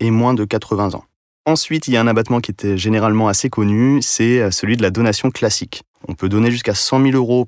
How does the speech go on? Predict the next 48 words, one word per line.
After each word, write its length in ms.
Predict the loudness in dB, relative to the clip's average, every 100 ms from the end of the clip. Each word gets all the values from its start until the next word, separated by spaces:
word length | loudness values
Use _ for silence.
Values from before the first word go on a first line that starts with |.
| -2
par 180 | -4 -2
parent 400 | -2 0 0 -2 -4
et 80 |
par 180 | 0 0
enfant, 440 | 0 -2 -2 -4 -4 -2
tous 140 | 0
les 100 | 2
quinze 240 | 0 0
ans, 140 | 0 -4 -10 -6
sur 160 | -6
tout 120 | -4
type 200 | -4 -4
de 120 | 0 0
biens 320 | 2 0 0
et 80 | -6
sans 160 | -4 -4
frais 140 | -2
de 40 |
donation. 380 | -2 -4 -4 -10 -16 _ _ -20 -20 -20 _
J'attire 280 | -4 -2 0
l'attention 420 | 0 0 -2 -2
quand 80 | 0
même 80 | 0
des 160 | 0 -2
auditeurs 400 | -4 -2 -2 -2
sur 220 | -4 0
le 80 | 0
fait 200 | 0 0
que 120 | 0
la 80 | 0
valeur 320 | 2 2 2
de 80 | 2
la 100 | 2
donation 460 | 2 0 0 -2
réalisée, 480 | 0 0 0 0 0
elle 140 | 0 0
est 40 |
rapportée 420 | 0 -2 -2 0
à 20 |
la 80 | 0
succession 520 | 0 -4 -4 -2 0
pour 200 | 0 -4
sa 100 | -4
valeur 300 | 0 2 2
au 60 | 0
moment 440 | 2 4 4 4
du 140 | 2 -2
décès 360 | -2 -2 -2